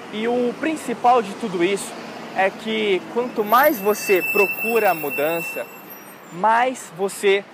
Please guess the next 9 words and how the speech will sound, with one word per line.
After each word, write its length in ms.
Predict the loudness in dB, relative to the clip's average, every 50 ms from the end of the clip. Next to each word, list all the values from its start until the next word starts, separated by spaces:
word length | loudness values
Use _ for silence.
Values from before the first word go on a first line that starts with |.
| -6 -2
precisa 840 | 0 0 0 -2 -4 -6 -4 -2 -2 -2 -2 -4 -2 -2 -4 -2
de 140 | -4 -6 -12
ferramentas 840 | -8 -8 -4 -2 -2 -2 -2 -4 -8 -8 -8 -10 -10 -10 -10 -16 -18 -20 -20 -20 -12 -2
poderosas, 840 | 0 2 2 4 4 4 6 6 6 4 4 0 -2 -6 -8 -6 -6
ou 80 | -8
seja, 400 | -10 -4 -2 -2 -2 -2 -4 -8 -12 -12 -20 -20 -10 -8
você 280 | -8 -8 -4 -4 -4
fica 260 | -4 -6 -12 -10 -10
em 100 | -10 -10